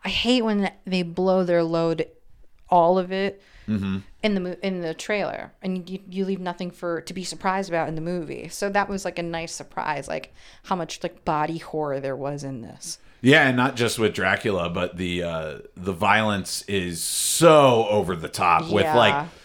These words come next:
Speaker 2: exploding bodies of blood and guts going everywhere.
Speaker 1: Yeah, at
Speaker 2: It
Speaker 1: one point, like, Dracula turns into smoke or mist and goes into someone and explodes them from the inside out. That's kinda cool.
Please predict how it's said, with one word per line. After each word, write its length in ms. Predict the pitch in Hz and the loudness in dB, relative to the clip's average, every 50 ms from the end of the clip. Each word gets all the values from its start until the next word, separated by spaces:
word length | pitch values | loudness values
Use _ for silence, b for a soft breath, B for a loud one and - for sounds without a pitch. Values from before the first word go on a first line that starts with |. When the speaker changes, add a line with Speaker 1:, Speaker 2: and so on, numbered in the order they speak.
| b b b b b - | b b b b b -6
Speaker 2:
exploding 1200 | 131 - - - - - - - - - 147 143 147 156 156 156 147 139 131 127 120 110 98 101 92 85 82 | -6 -4 -4 -6 -6 -6 -8 -10 -12 -8 -6 2 4 8 8 8 8 8 6 4 2 0 -2 -4 -8 -10 0
bodies 500 | - 117 101 101 104 104 107 107 95 - | 2 6 6 8 6 6 4 0 0 -2
of 280 | 98 82 80 - _ - | -6 -6 -8 -12 _ -4
blood 400 | - 104 95 95 98 98 104 101 | -2 0 4 4 6 6 6 6
and 320 | 101 87 82 82 82 82 | 4 0 -2 -8 -10 -6
guts 560 | - 113 101 92 101 - - - - - - - | -2 2 2 2 2 0 -4 -8 -8 -8 -6 2
going 380 | 104 117 110 110 113 113 113 | 4 4 4 4 2 2 2
everywhere. 420 | 110 104 107 113 110 110 110 110 110 | 2 2 2 2 4 4 6 8 8
Speaker 1:
Yeah, 220 | 110 107 107 104 | 8 8 6 6
at 40 | 107 107 | 6 6
Speaker 2:
It 20 | |
Speaker 1:
one 200 | 220 220 226 262 | 4 4 2 0
point, 360 | - - 233 214 214 214 180 180 | -4 -6 -6 -4 -4 -6 -6 -4
like, 320 | 185 170 165 - - - | -4 -4 -4 -6 -10 -4
Dracula 400 | - 180 175 190 - 196 185 180 | -2 -2 -2 -2 -2 -4 -4 -4
turns 440 | 180 - - 175 180 185 185 185 - | -4 -6 -8 -6 -6 -6 -8 -8 -8
into 300 | 185 175 170 180 160 160 | -10 -10 -8 -8 -8 -8
smoke 500 | - - - - 170 160 165 170 170 - | -8 -10 -10 -8 -6 -6 -6 -6 -6 -8
or 80 | 165 165 | -8 -8
mist 420 | 165 160 160 170 185 - - - B B B B B B B | -6 -6 -6 -6 -6 -8 -14 -16 B B B B B B B
and 140 | 190 185 175 | -10 -4 0
goes 300 | 185 175 170 175 170 175 | 0 0 0 0 -2 -6
into 540 | - 170 165 170 180 175 - - 185 185 190 | -8 -8 -6 -6 -6 -6 -6 -6 -6 -4 -4
someone 680 | - - - - 196 202 214 220 226 226 226 233 233 | -6 -6 -2 -2 -2 -2 -2 -4 -4 -2 -2 -2 -4
and 240 | - - 180 160 151 | -4 -6 -6 -6 -8
explodes 800 | 156 - - - - - - 180 160 160 170 175 175 170 170 170 | -8 -10 -10 -12 -12 -10 -10 -10 -8 -4 -2 -2 -2 -2 -4 -10
them 120 | 180 175 | -12 -8
from 160 | 175 180 170 170 | -6 -6 -6 -6
the 120 | 170 165 | -6 -6
inside 380 | 170 170 180 180 - 165 160 151 | -8 -8 -8 -8 -6 -6 -4 -4
out. 500 | 147 147 151 156 175 180 - - _ - | -2 -2 -2 0 -2 -2 -4 -8 _ -8
That's 340 | - 147 160 196 - - - | -6 -6 -6 -6 -8 -14 -12
kinda 260 | - - - - - - | -12 -12 -12 -14 -16 -18
cool. 320 | - - - - - - | -16 -14 -14 -12 -14 -12